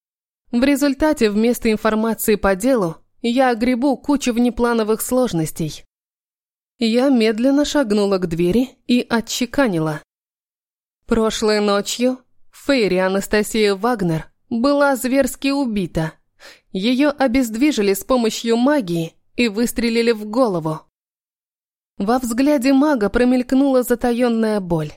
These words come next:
После чего Анастасии Вагнер обрезали крылья. "Слышите меня?"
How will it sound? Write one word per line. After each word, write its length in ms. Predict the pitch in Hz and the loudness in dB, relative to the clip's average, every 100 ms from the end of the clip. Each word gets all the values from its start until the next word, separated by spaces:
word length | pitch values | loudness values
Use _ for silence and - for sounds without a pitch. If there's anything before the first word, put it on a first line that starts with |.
| _ _ _ _ - - _ _ _ - | _ _ _ _ -20 -20 _ _ _ -2
После 360 | 285 269 247 | -2 0 -2
чего 360 | 240 262 247 302 | 0 -2 2 2
Анастасии 720 | 220 214 - 220 - 226 220 | 2 -2 -2 -4 -2 -2 -2
Вагнер 580 | 202 262 208 175 170 - - | 0 -2 0 -4 -4 -10 -2
обрезали 580 | 233 202 214 220 226 233 | -2 2 0 2 0 0
крылья. 600 | 247 285 240 175 170 - _ _ _ | 0 0 0 -2 -6 -8 _ _ _
"Слышите 680 | - - 254 254 302 294 254 | -10 -2 0 0 0 0 0
меня?" 400 | 220 208 190 165 | 0 0 -2 -4